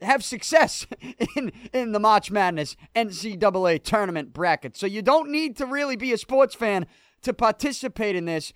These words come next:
So get to bet online dot A G right now and fill out your bracket by Wednesday night. Bet online dot A G, your online sportsbook experts, and also the exclusive partner of Podcast One Sportsnet,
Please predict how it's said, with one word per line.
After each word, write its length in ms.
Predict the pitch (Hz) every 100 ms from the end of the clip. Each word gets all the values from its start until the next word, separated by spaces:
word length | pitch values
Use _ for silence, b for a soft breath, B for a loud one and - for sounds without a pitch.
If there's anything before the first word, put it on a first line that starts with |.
| _
So 340 | - 208 196 180 139
get 260 | 120 254 247
to 60 | 254
bet 280 | 185 254 277
online 640 | 262 247 233 233 226 202
dot 300 | 131 233 240
A 160 | 226 220
G 400 | 170 196 214 190 _ -
right 260 | 175 214
now 300 | 190 185 180
and 200 | 175 156
fill 260 | - 220 226
out 180 | 214 -
your 200 | 185 180
bracket 520 | 139 165 147 143 123 _ _ -
by 520 | 156 156 151 143 127 _ -
Wednesday 840 | 127 175 170 151 127 151 151 139
night. 400 | 135 156 233 -
Bet 180 | 202 247
online 460 | 226 214 208 202 135
dot 260 | 214 226 -
A 220 | 196 185
G, 200 | 135 196
your 320 | 220 185 185
online 460 | 196 226 220 214 202
sportsbook 640 | - - 214 240 - 240
experts, 520 | 240 226 - 196 190 - _ _ _
and 120 | 165
also 280 | 214 220 220
the 140 | 208
exclusive 680 | 208 185 - 233 240 214 170
partner 340 | 185 190 190
of 300 | 190 180 160
Podcast 720 | - 202 226 208 208 208 196 170
One 320 | 190 202 190
Sportsnet, 840 | - - 220 226 - - 170 175